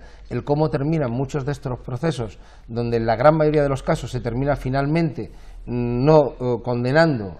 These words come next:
a, a casi nadie, o sea, y la gente que ve que han estado sucediendo cosas,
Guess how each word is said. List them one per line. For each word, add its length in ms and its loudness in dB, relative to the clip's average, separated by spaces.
a, 240 -2
a 40 0
casi 260 -2
nadie, 340 6
o 40 -10
sea, 280 -4
y 80 -4
la 100 4
gente 380 0
que 140 0
ve 300 0
que 140 -4
han 120 0
estado 260 -2
sucediendo 500 -2
cosas, 440 -4